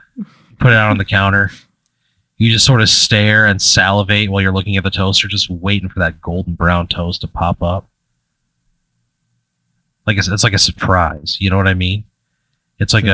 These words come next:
Speaker 1: a, it's like a, it's like a beautiful woman. It's like waking up next to a beautiful woman.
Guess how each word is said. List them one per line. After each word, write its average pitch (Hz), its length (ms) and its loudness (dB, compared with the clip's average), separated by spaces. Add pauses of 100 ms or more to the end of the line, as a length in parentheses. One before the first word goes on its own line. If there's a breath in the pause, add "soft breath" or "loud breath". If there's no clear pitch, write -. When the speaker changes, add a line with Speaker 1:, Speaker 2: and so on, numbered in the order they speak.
(120)
Speaker 1:
a, 87 60 -6
it's 101 140 -4
like 104 140 0
a, 85 340 0 (320)
it's - 80 -4
like 95 80 2
a 95 80 2
beautiful 107 640 2
woman. 95 480 2
It's 101 120 -4
like 92 100 -2
waking 110 300 2
up 107 100 4
next 104 180 2
to 101 80 4
a 92 40 2
beautiful 98 440 0
woman. 90 340 0